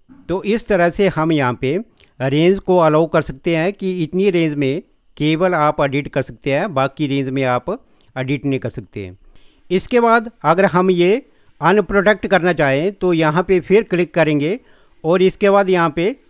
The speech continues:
अनप्रोटेक्ट शीट, यहाँ पे पासवर्ड भरेंगे एएसडी, ये पासवर्ड भरा,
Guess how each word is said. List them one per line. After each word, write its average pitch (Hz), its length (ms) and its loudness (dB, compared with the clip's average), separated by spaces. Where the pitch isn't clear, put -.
अनप्रोटेक्ट 185 720 0
शीट, 165 300 0
यहाँ 156 260 2
पे 170 120 -2
पासवर्ड 160 400 0
भरेंगे 151 440 -2
एएसडी, 156 760 -4
ये 135 100 -2
पासवर्ड 147 400 0
भरा, 156 260 2